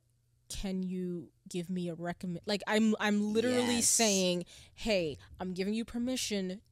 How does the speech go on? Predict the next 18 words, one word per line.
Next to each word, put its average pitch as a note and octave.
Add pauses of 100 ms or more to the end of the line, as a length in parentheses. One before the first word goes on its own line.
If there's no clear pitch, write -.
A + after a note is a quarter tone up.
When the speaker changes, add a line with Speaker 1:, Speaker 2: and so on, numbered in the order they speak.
Speaker 1:
to F3+ (340)
tell G#3
me G3+
what F#3
you F3+
think G#3+
or F#3+
give F3+
recommendations, F3+ (280)
and F3+
you're F3
not F3 (320)
really G#3+
giving F#3
me F3+
what F3
I E3
need." E3